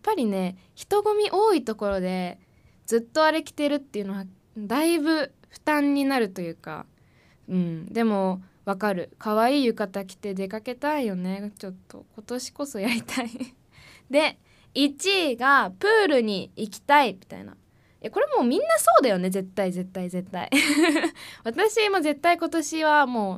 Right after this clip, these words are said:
う二回、三回ぐらい行きたいななんて、ちょっと予定を立て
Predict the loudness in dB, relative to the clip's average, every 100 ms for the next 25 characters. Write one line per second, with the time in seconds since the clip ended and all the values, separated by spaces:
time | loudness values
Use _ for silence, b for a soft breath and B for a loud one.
0 | -6 -6 -4 0 2 2 -2 -6 -2 -2
1 | 0 0 0 -4 -10 -20 -6 0 0 0
2 | -2 -2 -4 -6 -10 -14 -16 -16 b b
3 | b -10 -10 -8 -8 -8 -8 -8 -8 -10
4 | -10 -10